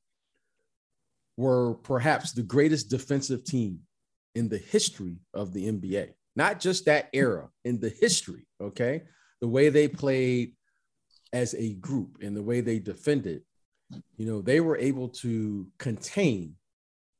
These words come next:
one of the greatest offensive players in the history of the game, okay? And the only way you were gonna beat them was as a team.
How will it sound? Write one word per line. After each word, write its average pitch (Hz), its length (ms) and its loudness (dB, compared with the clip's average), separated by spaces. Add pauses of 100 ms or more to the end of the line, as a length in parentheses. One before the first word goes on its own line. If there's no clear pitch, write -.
(240)
one 120 160 -2
of 95 180 -6
the 104 280 -4
greatest 135 540 0
offensive 120 560 -4
players 101 600 -2 (240)
in 110 120 -6
the 104 100 -6
history 123 360 -4
of 101 80 0
the 95 60 -8
game, 131 300 -10 (960)
okay? 113 760 -4
And 107 240 -6 (120)
the 113 100 -4
only 143 180 0
way 135 140 2
you 123 180 2
were 113 100 0
gonna 110 200 0
beat 123 280 -4
them 104 160 -4
was 101 160 -6
as 107 220 -6
a 196 100 -8
team. - 380 -6